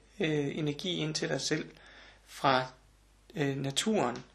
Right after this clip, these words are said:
altså den naturlige, de naturlige omgivelser, nærmere end at du kan eller skal trække det fra andre mennesker. Fordi det er lidt det, du, øh, som jeg oplever, du møder, det er,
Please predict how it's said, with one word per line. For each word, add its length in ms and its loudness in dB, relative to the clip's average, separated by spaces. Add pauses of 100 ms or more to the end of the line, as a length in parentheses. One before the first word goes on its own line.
(120)
altså 140 -8
den 420 -2
naturlige, 640 0
de 120 0
naturlige 420 4
omgivelser, 460 0 (560)
nærmere 500 10
end 120 2
at 180 0
du 160 0 (120)
kan 260 6
eller 160 0
skal 300 2
trække 320 0
det 100 -4
fra 160 -4
andre 180 -6
mennesker. 440 -4 (920)
Fordi 220 2
det 140 6
er 60 8
lidt 220 2
det, 200 8 (240)
du, 140 4
øh, 440 2
som 160 -2
jeg 80 0
oplever, 280 6
du 60 -4
møder, 360 6
det 220 2
er, 300 4